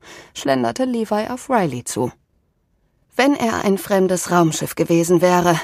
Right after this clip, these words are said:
wäre sie jetzt unrettbar in seinem Traktorenstrahl gefangen. „Freut mich, dich kennenzulernen, Riley“,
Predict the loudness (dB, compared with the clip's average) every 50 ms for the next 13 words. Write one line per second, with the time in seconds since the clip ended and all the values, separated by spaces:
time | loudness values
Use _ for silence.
0 | -8 -10 -6 -4 -4 -4 -2 -4 -4 -4 -4 -4 -4 -4 -4 -4 -8 -4 -2 0
1 | 0 2 2 0 -2 -2 -2 -4 -4 -2 -2 -2 0 2 2 2 2 0 -2 -6
2 | -12 -10 -2 0 0 2 2 0 -4 -4 -6 -6 -4 -4 -4 -4 -4 -6 -6 -4
3 | -2 -2 -2 -2 -4 -8 _ _ _ _ _ _ _ _ _ _ _ _ _ _
4 | _ _ _ _ _ _ _ _ _ _ _ _ _ _ _ _ _ _ -16 -6
5 | -2 0 0 0 0 -2 -4 -4 -6 -10 -12 -10 -6 -4 -2 0 0 0 -2 -4
6 | -2 -2 -2 -2 -2 -4 -4 -4 -4 -4 -4 -6 -8 -10